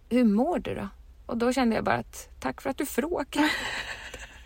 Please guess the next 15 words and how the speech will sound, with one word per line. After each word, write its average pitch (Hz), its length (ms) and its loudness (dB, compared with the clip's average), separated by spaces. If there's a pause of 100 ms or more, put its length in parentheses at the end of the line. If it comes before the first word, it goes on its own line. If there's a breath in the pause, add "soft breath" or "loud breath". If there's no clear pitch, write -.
(1900 loud breath)
Vad 285 160 10
fint. - 680 6 (1700 loud breath)
Ja, 262 160 12
men 247 100 10
jag 233 100 12
menar 226 200 6
på 240 120 10
att 220 180 8
hon 233 200 8
hade 226 160 8
väl 220 140 4
inte 220 220 4
tänkt 196 340 6
att, - 260 4 (400 soft breath)
"Ja, 202 360 8